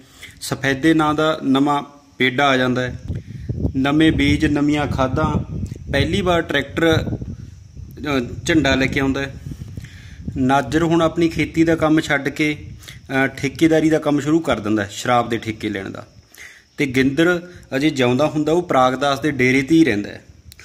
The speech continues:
ਉਸ ਤੋਂ ਬਾਅਦ ਜੰਗੀਰਾ ਵੀ ਆਪਣੀ ਪੂਰੀ ਕੈਦ ਕੱਟ ਕੇ ਆ ਜਾਂਦਾ ਹੈ ਤੇ ਇੱਕ, ਅ, ਸੀਤੋ ਨਾਂ ਦੀ ਤੀਮੀ ਨੂੰ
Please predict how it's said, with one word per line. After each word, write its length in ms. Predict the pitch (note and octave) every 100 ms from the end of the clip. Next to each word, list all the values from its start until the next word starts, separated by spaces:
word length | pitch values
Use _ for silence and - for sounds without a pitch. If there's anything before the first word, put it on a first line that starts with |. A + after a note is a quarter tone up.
| - C3+
ਉਸ 120 | B2
ਤੋਂ 140 | D#3
ਬਾਅਦ 160 | E3 D3+
ਜੰਗੀਰਾ 440 | C#3 B2+ B2+ D3
ਵੀ 120 | D#3+
ਆਪਣੀ 280 | E3 C#3 D#3
ਪੂਰੀ 320 | D3+ C#3+ C#3+
ਕੈਦ 260 | D3 C#3+ C#3
ਕੱਟ 280 | C#3 C3 A2+
ਕੇ 180 | C#3+ B2
ਆ 100 | A2
ਜਾਂਦਾ 260 | A#2+ C3+
ਹੈ 220 | D3 - - - - _ _
ਤੇ 160 | D3+ -
ਇੱਕ, 400 | D#3+ D#3+ F3 E3 - - _ - C#3+
ਅ, 20 |
ਸੀਤੋ 360 | C3 C#3 C3+ D#3+
ਨਾਂ 200 | D3+ D3
ਦੀ 120 | D3
ਤੀਮੀ 300 | D3+ C#3+ C#3+
ਨੂੰ 220 | F#3+